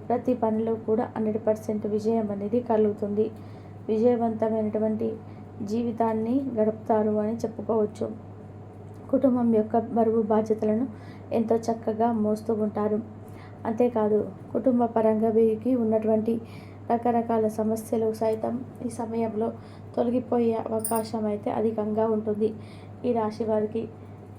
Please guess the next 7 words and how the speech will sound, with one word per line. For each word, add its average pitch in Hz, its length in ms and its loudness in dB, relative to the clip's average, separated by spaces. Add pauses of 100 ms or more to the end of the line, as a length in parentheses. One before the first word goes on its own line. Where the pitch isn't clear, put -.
అయితే 226 300 0 (340)
ఈ 233 140 0
రాశిలో 220 460 2 (520)
జన్మించినటువంటి 226 960 2 (180)
వ్యక్తులు 233 520 0
ఎవరైతే 220 420 2
ఉన్నారో 214 460 0